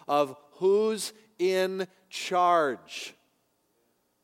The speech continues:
That because we're in relationship with the living God, this is always the question,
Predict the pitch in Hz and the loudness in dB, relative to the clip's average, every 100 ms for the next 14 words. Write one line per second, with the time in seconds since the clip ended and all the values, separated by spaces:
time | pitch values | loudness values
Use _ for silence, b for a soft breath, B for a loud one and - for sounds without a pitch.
0 | _ _ _ B B B B 147 202 - | _ _ _ B B B B 2 2 2
1 | 175 170 175 - 220 254 233 240 220 190 | -6 -6 -6 0 2 2 2 -2 0 2
2 | 185 208 214 214 196 202 190 185 190 180 | 4 2 0 -8 -2 0 0 0 0 -2
3 | 170 190 180 160 185 170 196 214 233 214 | 0 2 2 -2 -4 -4 0 2 2 -2
4 | 180 202 208 220 220 175 135 | -2 -2 0 0 0 -4 -6